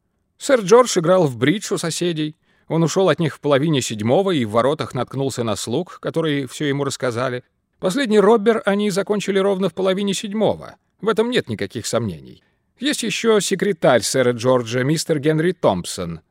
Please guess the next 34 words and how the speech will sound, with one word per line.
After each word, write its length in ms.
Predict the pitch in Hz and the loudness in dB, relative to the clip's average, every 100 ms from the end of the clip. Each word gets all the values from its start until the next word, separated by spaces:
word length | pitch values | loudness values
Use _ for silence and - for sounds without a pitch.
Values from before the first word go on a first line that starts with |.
| _ _ _ - | _ _ _ -4
Но 160 | 185 | -2
в 80 | 175 | 0
тот 180 | - 190 | -2 -2
день 240 | 151 208 | 0 0
он 100 | 196 | 2
был 200 | 175 208 | 4 4
в 80 | 175 | 4
Лондоне 640 | 233 285 190 120 107 104 113 | 2 2 0 -2 -2 -2 -4
и 40 | |
в 60 | 120 | -2
момент 320 | 139 185 180 | -2 0 -2
выстрела 560 | 135 208 - 240 233 | -4 -6 -6 -6 -4
находился 480 | 226 196 190 214 - | -4 -4 -4 -4 -4
на 100 | 208 | -4
деловой 360 | 185 196 196 233 | -2 -2 -2 -4
встрече. 680 | - 262 285 - - - _ _ _ _ _ _ _ | -4 -4 -4 -6 -14 -18 _ _ _ _ _ _ _
Ну 140 | 190 | -4
и, 60 | 311 | -2
наконец, 400 | 302 233 185 277 | 2 2 2 -2
Сильвия 560 | - - 226 240 285 262 | -6 -4 -4 -2 -2 -2
Дейл — 500 | 170 151 135 147 135 _ _ - | 4 4 6 2 -2 _ _ -4
у 180 | 196 | -4
которой 340 | 170 175 190 202 | 0 2 4 4
был 140 | 190 | 2
хороший 560 | 156 220 294 160 - 104 | 2 0 2 2 0 -4
мотив, 460 | 107 104 220 269 - | -4 -4 -8 -8 -6
но 180 | 330 | -6
которая 460 | - 226 247 254 240 | -2 -4 -2 0 0
совсем 460 | 220 190 - 269 156 | -2 -6 -4 -4 -2
не 80 | |
похожа 440 | 156 170 - 165 139 | -2 -6 0 0 0
на 120 | 139 | -4
человека, 580 | 127 143 156 247 - 160 | -2 -2 0 -2 -2 0
могущего 560 | 160 151 147 147 147 | 0 0 -2 0 0